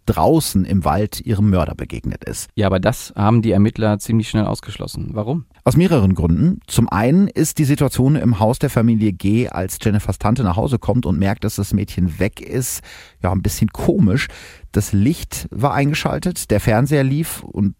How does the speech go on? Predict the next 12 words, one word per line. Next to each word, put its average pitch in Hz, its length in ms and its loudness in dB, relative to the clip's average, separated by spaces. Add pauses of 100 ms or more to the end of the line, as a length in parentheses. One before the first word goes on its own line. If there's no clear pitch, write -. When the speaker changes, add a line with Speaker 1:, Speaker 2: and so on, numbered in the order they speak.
(240)
Speaker 1:
wenn 87 120 2
man 87 140 2
plant, 113 400 2
das 110 120 -2
Haus 113 200 2
zu 117 80 0
verlassen, 104 440 2
würde 127 200 4
man 120 260 2
beides 107 380 0
wahrscheinlich 101 380 -2
ausschalten. 113 500 -2